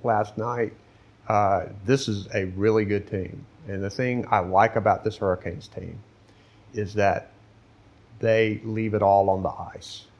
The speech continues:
Uh, there's times, sometimes teams can lose focus and, uh, they don't put the kind of effort they need. This team is, reflects Coach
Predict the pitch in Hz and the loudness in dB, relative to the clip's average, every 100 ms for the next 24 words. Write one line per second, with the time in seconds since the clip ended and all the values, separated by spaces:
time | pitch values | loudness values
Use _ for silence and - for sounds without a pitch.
0 | _ _ _ _ _ - 95 92 92 - | _ _ _ _ _ -4 -2 -2 -4 -10
1 | - 98 - 101 113 104 - 127 113 110 | -14 -14 -12 -4 0 2 0 2 2 2
2 | - 113 104 113 104 104 - 117 107 107 | 0 0 2 0 0 -2 -4 -2 -2 -2
3 | 98 95 98 98 - 104 208 120 101 - | -4 -4 -6 -6 2 4 4 2 0 -2
4 | - - 90 87 85 - - 85 - - | -12 -10 -8 -8 -12 -18 -14 -12 -12 -16
5 | - - - - _ _ - 95 85 101 | -20 -20 -20 -20 _ _ -16 -14 -8 -4
6 | 98 98 98 117 - - 104 98 90 104 | -2 -4 -2 -6 -6 -2 -2 0 -2 -4
7 | - 98 - 98 98 98 98 - _ - | -4 -6 -4 -4 -2 -4 -6 -10 _ -10
8 | 147 151 127 104 - - - - 92 - | -4 2 2 0 -8 -20 -12 -8 -8 -8
9 | - 104 135 131 - - 120 117 | -6 0 4 4 4 4 4 4